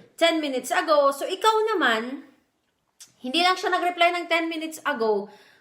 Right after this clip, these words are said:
Kumbaga, napraning ka na. Kung anong in-, kung ano-ano yung mga negative thoughts na iniisip mo agad kasi nga hindi lang siya nag-reply. Number two is, maging open-minded. Palagi ko tong sinasabi sa mga dati, sa mga dati,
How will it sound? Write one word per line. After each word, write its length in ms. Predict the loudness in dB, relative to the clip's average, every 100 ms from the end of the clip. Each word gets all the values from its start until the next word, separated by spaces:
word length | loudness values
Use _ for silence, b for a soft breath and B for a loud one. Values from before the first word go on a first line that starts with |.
| B
Kumbaga, 800 | -4 -2 0 2 2 2 0 -4
napraning 800 | -6 -4 -2 2 2 2 -2 -4
ka 160 | -4
na. 320 | 0 2 0 -2
Kung 160 | -2
anong 160 | -2 -2
in-, 240 | -4 -6
kung 160 | -6 -2
ano-ano 400 | 0 0 0 0
yung 240 | 0 -2
mga 400 | -4 -2 -2 -2
negative 480 | -2 0 -2 -6 -6
thoughts 400 | 0 0 0 -4 -6
na 80 | -4
iniisip 640 | -4 -4 -6 -8 -10 -8
mo 80 | -6
agad 400 | -4 -4 -4 -6
kasi 240 | -8 -8
nga 80 | -8
hindi 240 | -8 -8
lang 160 | -8 -10
siya 80 | -10 -10
nag-reply. 480 | -10 -12 -8 -4 -2
Number 320 | 0 0 -2
two 400 | -2 -2 -2 -2
is, 240 | -4 -6 -8 B B B
maging 400 | 2 2 4 0 2
open-minded. 800 | 2 2 -2 0 0 0 -2 -2
Palagi 400 | 0 0 0 0
ko 80 | -4
tong 160 | -4 -4
sinasabi 720 | -4 -4 0 2 2 -2 -6
sa 80 | -6
mga 240 | -4 -2
dati, 400 | 0 0 -2 -10
sa 80 | -8
mga 240 | -6 -6 -6
dati, 560 | -6 -8 -12 -10 -10